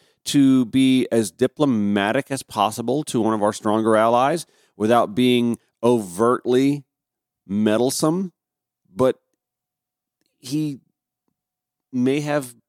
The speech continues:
behind closed doors and back channels, been berating Netanyahu, and he's, he's talked about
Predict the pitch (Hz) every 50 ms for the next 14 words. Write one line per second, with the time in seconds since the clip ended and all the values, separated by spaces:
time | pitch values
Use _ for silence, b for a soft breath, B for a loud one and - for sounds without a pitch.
0 | _ _ - 113 95 - 95 104 110 117 123 123 131 131 120 - - 135 123 117
1 | - - 135 143 151 156 147 - 127 107 92 101 110 117 127 - - 147 135 139
2 | 135 139 147 135 - - _ _ _ _ _ _ _ _ _ - 117 120 117 113
3 | 98 107 101 85 85 92 120 147 170 180 175 175 175 - 170 165 165 160 156 160
4 | 151 165 165 170 170 165 135 107 92 87 82 _ _ _ _ _ _ _ _ _
5 | _ _ _ _ _ 95 113 113 104 - - 120 98 - - 127 127 - - 123
6 | 131 127 127 117 -